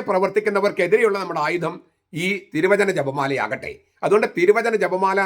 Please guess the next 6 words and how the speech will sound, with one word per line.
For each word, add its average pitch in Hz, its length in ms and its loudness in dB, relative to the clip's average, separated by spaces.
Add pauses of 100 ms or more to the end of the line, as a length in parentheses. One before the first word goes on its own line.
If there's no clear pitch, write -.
(140)
തന്നെ 175 220 -2
ഞാൻ 170 160 -4
തയ്യാറാക്കിയത്. 120 540 -4 (580)
തിരുവചനത്തിൽ 226 600 4
അടിസ്ഥാനമിട്ട 214 600 -2
ജപമാല, 127 360 -8